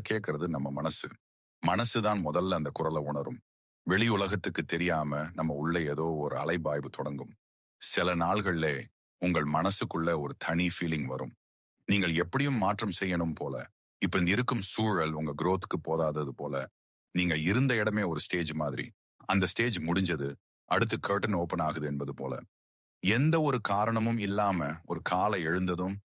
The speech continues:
நீங்க வேற விதமா ஃபீல் பண்ணுவீங்க. இதுக்கு லாஜிக் தேவையில்லை, இதுக்கு காரணம் வேண்டியதில்லை. ஏனெனில் இது முடிவல்ல, ஆரம்பம். இது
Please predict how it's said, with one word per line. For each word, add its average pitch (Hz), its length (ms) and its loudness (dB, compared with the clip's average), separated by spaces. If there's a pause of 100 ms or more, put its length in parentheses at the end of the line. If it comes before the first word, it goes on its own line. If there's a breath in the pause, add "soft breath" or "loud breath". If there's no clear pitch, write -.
(160)
நீங்க 85 220 2
வேற 87 300 2
விதமா 78 340 0 (320)
ஃபீல் 85 260 -2
பண்ணுவீங்க. 64 360 -8 (180)
இதுக்கு 90 320 2
லாஜிக் 78 420 -2
தேவையில்லை, 67 380 -6 (480)
இதுக்கு 90 280 2 (120)
காரணம் 87 420 2
வேண்டியதில்லை. 78 680 -2 (180)
ஏனெனில் 80 460 0
இது 69 100 -6
முடிவல்ல, 67 460 -4 (200)
ஆரம்பம். 73 400 0 (480)
இது 87 160 2